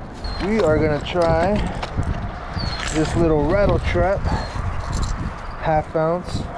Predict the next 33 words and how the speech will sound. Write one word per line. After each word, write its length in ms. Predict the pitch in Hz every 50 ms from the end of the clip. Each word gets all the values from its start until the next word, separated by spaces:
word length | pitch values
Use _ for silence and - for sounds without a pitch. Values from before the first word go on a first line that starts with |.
| - - -
chrome. 440 | - 175 175 170 175 185 196 214 - - - - - - - - - - - - - - - - - - - - - - - - -
See, 420 | - - - 151 151 143 143 139 135 - - - - - - - - - - - - - - - - - - - - - - - -
before 340 | 156 147 - - 254 247 220
I 60 | 208
bring 220 | 175 202 202 196
out 120 | 185 175 -
the 140 | 185 170
big 200 | 151 185 170 151 -
guns, 360 | 285 - - - - - - - - - - - - - -
I'm 120 | - -
gonna 120 | 156 151 -
try 180 | - 156 147
this 200 | 147 147 139 -
little 200 | - 139 135 131
guy. 220 | 127 135 127 117 107 104 - - - - - - - - - - - -
See 200 | - - 180 165
what 160 | 151 139 -
this 160 | 151 143 -
guy 180 | - - - -
can 220 | 101 101 - -
do. 260 | - 185 196 220 220 196
So 340 | - - 170 156 151 147 151
everywhere 480 | 147 170 180 202 214 214 214 214 208 202
around 320 | 196 202 202 196 185 170
us, 320 | 160 156 143 - - - - - - - -
guys 280 | - 160 160 165 156
have 120 | 165 160 151
been 120 | 160 156
taking 340 | - 175 170 160 - 165 165
out 160 | 160 160 156
some 200 | - 170 160 160
little 180 | 160 160 156 151
stripers. 500 | - - 180 170 165 160 - 151 147